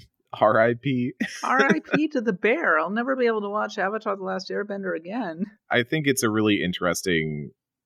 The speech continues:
Speaker 1: thing that they do here where they lay out, like, why the Red Lotus is doing what it's doing. And this, even sort of it being, like, in opposition to the White Lotus, which was the organization that Iroh and all the others had founded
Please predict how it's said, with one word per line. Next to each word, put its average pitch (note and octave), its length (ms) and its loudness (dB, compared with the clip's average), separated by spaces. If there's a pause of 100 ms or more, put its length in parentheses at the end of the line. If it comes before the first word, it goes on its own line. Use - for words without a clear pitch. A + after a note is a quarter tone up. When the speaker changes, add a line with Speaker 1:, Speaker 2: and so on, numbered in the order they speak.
(200)
Speaker 1:
thing F#2+ 260 4
that E2 120 0
they E2+ 120 2
do D#2+ 220 0
here D#2+ 140 2
where D#2+ 100 2
they E2 120 2
lay D#2 240 2
out, C#2 200 2
like, D#2+ 180 0
why D2+ 300 2
the D#2 100 -4
Red D2+ 180 0
Lotus D#2 400 -2
is D2+ 160 -8
doing D2+ 280 -4
what D2+ 140 -4
it's - 180 -10
doing. D2 560 -6 (600)
And D2 440 0
this, F2+ 320 -4
even C#3 260 4
sort G#2+ 260 2
of F2+ 140 0 (160)
it G2 180 4
being, F2 340 2
like, D#2 340 0 (180)
in F#2+ 120 0
opposition E2 560 0
to - 120 -12
the E2+ 100 -2
White D2+ 240 0
Lotus, D2+ 360 -2
which D#2 180 -8
was D2 300 -4 (640)
the - 60 0
organization D#2+ 800 2
that C#2+ 340 2
Iroh D#2 360 0
and D2 80 -4
all D2 100 -2
the D2+ 100 -2
others D2 260 -6
had D#2 180 -10
founded D2 460 -2